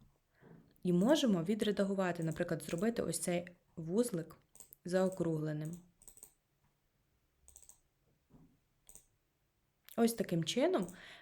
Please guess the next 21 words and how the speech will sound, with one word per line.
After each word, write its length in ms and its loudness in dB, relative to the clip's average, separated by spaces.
використовуючи 840 0
ще 380 2
один 420 -2
цікавий 600 -2
інструмент, 680 0
ми 80 0
можемо 520 0
робити 400 2
незакриті 600 0
контури. 540 -8
Я 180 6
сподіваюся, 760 2
що 540 2
ця 160 0
інформація 640 0
для 100 -2
вас 240 -2
була 240 -4
корисною 720 -2
і 180 0
доступною. 760 -4